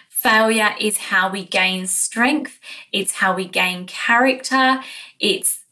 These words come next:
you know, all of the scars that we have on our body, of all of the things that we've been through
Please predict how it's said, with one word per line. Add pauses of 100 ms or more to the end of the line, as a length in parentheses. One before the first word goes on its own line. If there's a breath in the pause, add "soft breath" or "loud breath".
(240)
you
know,
all
of
the
scars
that
we
have
on
our
body, (440 loud breath)
of (920 loud breath)
all
of
the
things
that
we've (180)
been
through